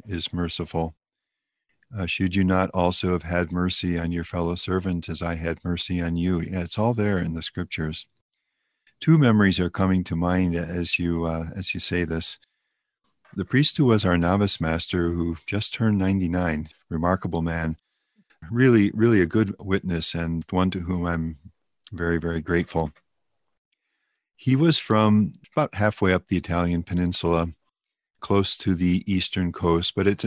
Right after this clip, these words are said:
a mountainous area, from a little town there. He would tell us of the story of, there was a woman whose son had just walked out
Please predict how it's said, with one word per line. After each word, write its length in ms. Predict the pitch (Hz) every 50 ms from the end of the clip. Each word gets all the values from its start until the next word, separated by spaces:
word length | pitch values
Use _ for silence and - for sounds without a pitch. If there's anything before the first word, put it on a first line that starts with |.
| 104 -
a 60 | 107
mountainous 580 | 104 107 110 113 113 - 95 85 85 85 - -
area, 400 | 85 85 82 80 80 82 80 82 - _ _ _ _ _ _ _ _ _ _ _ _ _ _ _ _
from 220 | - - 107 101 101
a 20 |
little 220 | 95 95 95 98 92
town 360 | - - 90 87 87 85 85
there. 280 | 82 82 80 80 78 78 _ _ _ _ _ _ _ _ _ _ -
He 60 | -
would 220 | 135 170 175 160 -
tell 220 | - 113 113 113
us 220 | 110 110 104 -
of 260 | - - 98 90 85 85
the 100 | 90 82
story 500 | - - - 92 95 92 92 92 92 90 - -
of, 300 | 87 85 87 85 82 80
there 140 | 90 87
was 320 | 87 90 87 87 - - - _ _ _ _ _ - - -
a 80 | 98 90
woman 320 | 95 120 131 127 117 107
whose 240 | 98 - 98 92 -
son 400 | - - 110 107 107 107 107 107
had 220 | 92 87 90 87
just 240 | - 98 95 - -
walked 300 | - 87 90 87 - -
out 220 | 82 82 85 85